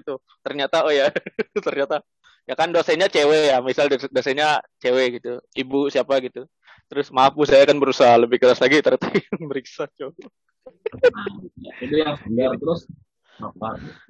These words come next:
Speaker 2: Terus,
Speaker 1: Terus saya, saya juga pasti pernah tuh itu. Terus
Speaker 2: eh,
Speaker 1: apa lagi nih?
Speaker 2: terus, apa lagi? Nomor dua,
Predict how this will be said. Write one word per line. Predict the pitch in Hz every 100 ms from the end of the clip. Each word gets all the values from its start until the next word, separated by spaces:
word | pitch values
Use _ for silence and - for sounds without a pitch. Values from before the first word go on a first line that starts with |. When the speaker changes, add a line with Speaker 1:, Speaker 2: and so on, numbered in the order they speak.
| 123 - _ _
Speaker 2:
Terus, | 170 - _ _ _
Speaker 1:
Terus | -
saya, | 139 170 -
saya | 151
juga | 151 143 135
pasti | 135 156 _ _
pernah | - 147 143
tuh | 123
itu. | 120 120 - _ _ _ _
Terus | 151
Speaker 2:
eh, | 170
Speaker 1:
apa | 165
lagi | 113
nih? | -
Speaker 2:
terus, | 208 196 - - _ _ _
apa | - 139
lagi? | 127
Nomor | 123 135 143
dua, | 156 151 170 190 196 196 190